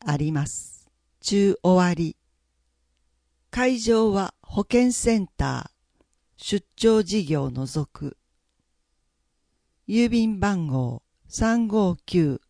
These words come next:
零零二五。上安松千二百二十四の一。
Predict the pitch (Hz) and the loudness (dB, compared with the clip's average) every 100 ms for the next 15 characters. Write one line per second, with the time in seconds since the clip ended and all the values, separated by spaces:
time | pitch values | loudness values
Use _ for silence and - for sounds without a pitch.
0 | - 185 208 214 208 208 151 139 170 175 | -6 0 2 2 2 2 0 0 -2 -2
1 | 156 160 143 - - _ _ _ _ _ | -2 -2 -2 -6 -14 _ _ _ _ _
2 | _ - 196 226 240 220 226 - 196 160 | _ -6 0 2 2 2 -2 -6 -4 -6
3 | - 139 - _ _ - 254 226 190 175 | -6 -8 -8 _ _ 2 4 4 2 0
4 | 190 - 196 214 180 160 151 170 180 160 | -2 -2 -2 -2 -2 -2 0 -2 -2 -2
5 | 135 131 131 _ - 165 | -4 -4 -8 _ -6 -6